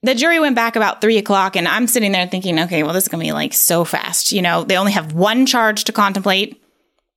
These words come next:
We're gonna be out of here by, like, four o'clock. Nope. Sure enough, not. Um, they wanted, at five fifteen, the judge brought them out and was like, "Are you guys close to a verdict?" And they're,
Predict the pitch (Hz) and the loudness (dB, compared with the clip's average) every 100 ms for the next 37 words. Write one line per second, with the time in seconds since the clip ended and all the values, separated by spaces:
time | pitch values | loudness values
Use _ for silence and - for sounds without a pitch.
0 | - 202 208 190 185 180 180 185 185 175 | -2 2 2 2 0 0 0 0 2 2
1 | 175 175 180 - 175 180 - - - 170 | 2 0 -2 -2 -2 -2 -4 -4 -2 0
2 | 196 - _ _ _ - 196 247 254 196 | 0 -4 _ _ _ -6 -2 0 0 2
3 | 285 233 247 - - - - 208 208 202 | 2 2 0 -6 -16 -20 -4 2 4 4
4 | 190 208 233 254 240 - - 262 269 269 | 2 2 2 2 2 0 0 -2 0 -2
5 | 285 277 254 233 226 233 208 226 220 196 | 2 4 4 2 2 0 2 2 2 2
6 | 208 208 190 - - _ _ _ _ _ | 2 2 2 -2 -8 _ _ _ _ _
7 | _ _ _ _ _ - 190 185 185 180 | _ _ _ _ _ -2 2 2 2 0
8 | - 180 185 175 180 185 190 190 180 180 | 0 0 0 2 2 2 0 0 2 2